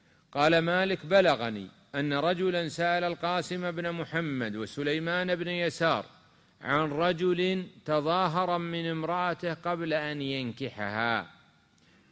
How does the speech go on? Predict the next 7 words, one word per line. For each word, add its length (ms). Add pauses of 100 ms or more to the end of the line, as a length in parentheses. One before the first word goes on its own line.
(540)
يعني 440
قبل 320
أن 200
يعقد 480
عليها 460
عقد 320
النكاح، 640